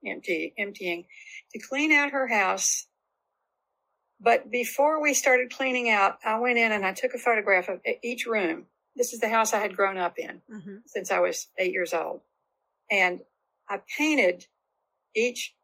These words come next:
Speaker 1: room, uh, in colla-, sort of big, large canvases with some collage elements. I was using old rags and clothing that she had piled all over everything in the house, collecting old clothing. And I,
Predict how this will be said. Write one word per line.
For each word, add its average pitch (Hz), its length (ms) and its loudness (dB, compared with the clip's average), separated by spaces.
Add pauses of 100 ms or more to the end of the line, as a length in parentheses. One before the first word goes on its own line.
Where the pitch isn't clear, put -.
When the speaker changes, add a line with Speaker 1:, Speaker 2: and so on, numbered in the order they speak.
Speaker 1:
room, 202 500 -2 (840)
uh, 185 240 2
in 214 220 -4
colla-, 208 560 0 (140)
sort 226 260 0
of 180 140 -6
big, 240 380 4 (300)
large 233 460 2
canvases 214 640 -2
with 202 140 -6
some 202 240 -6
collage 214 560 4
elements. 175 480 0
I 196 60 0
was 196 160 -2
using 220 440 -4 (760)
old 226 260 4
rags 214 520 4
and 185 180 -6
clothing 240 520 6
that 180 160 -2
she 196 200 -6
had 185 180 -2
piled 190 320 4
all 185 180 4
over 180 220 0
everything 185 380 -4
in 180 100 -6
the 175 60 -8
house, 185 520 -4 (120)
collecting 190 380 -2
old 175 160 2
clothing. 180 420 -2 (640)
And 202 180 -2
I, 196 140 0